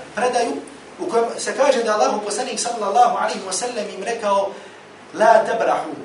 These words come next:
nemojte se pomicati. Wa in ra'aytumuna tahtafuna at-tayr." Pa i ako vidite taman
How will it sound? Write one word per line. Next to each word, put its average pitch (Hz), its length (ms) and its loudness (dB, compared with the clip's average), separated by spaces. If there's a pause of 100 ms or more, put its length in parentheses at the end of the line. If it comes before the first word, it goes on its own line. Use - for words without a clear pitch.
(140)
nemojte 208 400 -2
se 175 180 -4
pomicati. - 460 -4 (600)
Wa 175 160 2
in 247 100 -4
ra'aytumuna 226 1300 2 (380)
tahtafuna 208 640 0
at-tayr." 170 400 -2 (520)
Pa 165 120 0
i 196 60 6
ako 208 200 2
vidite 208 480 -4
taman 208 300 0